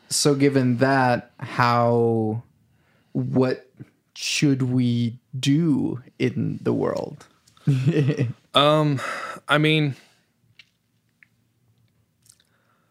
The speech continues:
Speaker 2: y-, you know, from, f-, from the act-, from the actual Christian standpoint, I mean,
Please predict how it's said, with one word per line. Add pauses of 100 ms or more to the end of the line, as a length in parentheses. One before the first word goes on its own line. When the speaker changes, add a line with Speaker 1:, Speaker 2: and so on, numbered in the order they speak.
(920)
Speaker 2:
y-,
you
know,
from,
f-,
from
the
act-,
from
the
actual
Christian
standpoint,
I
mean,